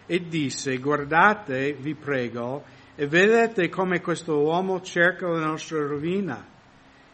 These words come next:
perché mi ha mandato a chiedergli le mie mogli, i miei figli, il mio argento, il mio oro,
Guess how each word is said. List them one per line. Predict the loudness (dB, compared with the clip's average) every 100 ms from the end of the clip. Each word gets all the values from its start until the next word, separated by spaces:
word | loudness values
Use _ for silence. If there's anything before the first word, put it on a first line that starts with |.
| -20 _ _
perché | 0 2 2
mi | 2 4
ha | 4
mandato | 2 4 8 8 8 0
a |
chiedergli | -2 0 0 2 0 -2 -4 -4 -8 -16 -20 _ _ _ _ _ _
le | -6
mie | -2 0 0
mogli, | 0 -2 -2 -2 -4 -4
i | -6
miei | -4 -4
figli, | -4 -6 -4 -6 -8 -10 -14 -20 _
il | -8
mio | -4 -2
argento, | -2 -2 0 0 -2 -6
il | -6
mio | -4 -4
oro, | -4 -4 -6 -8